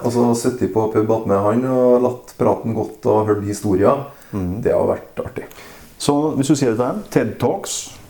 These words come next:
Speaker 1: Ja, med
Speaker 2: på
Speaker 1: Jim Jones.
Speaker 2: YouTube, det er verdt å få med seg.
Speaker 1: Her også, vet du.
Speaker 2: Ja.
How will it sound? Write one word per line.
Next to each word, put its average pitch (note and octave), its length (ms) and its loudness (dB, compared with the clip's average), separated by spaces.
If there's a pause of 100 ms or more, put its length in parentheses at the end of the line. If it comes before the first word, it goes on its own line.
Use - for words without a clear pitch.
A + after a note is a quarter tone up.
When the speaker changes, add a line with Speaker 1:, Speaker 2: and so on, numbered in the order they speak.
(100)
Speaker 1:
Ja, - 140 2 (240)
med A#2+ 160 4
Speaker 2:
på D3 80 4
Speaker 1:
Jim D3 100 4
Jones. D3 260 2
Speaker 2:
YouTube, F3 300 2 (1120)
det B2 100 2
er B2 140 2
verdt A#2 160 0
å A#2 40 0
få A2+ 120 0
med B2+ 100 -2
seg. - 120 -8 (920)
Speaker 1:
Her A2 80 4
også, B2+ 180 4
vet - 0 -
du. - 440 -2
Speaker 2:
Ja. - 120 -2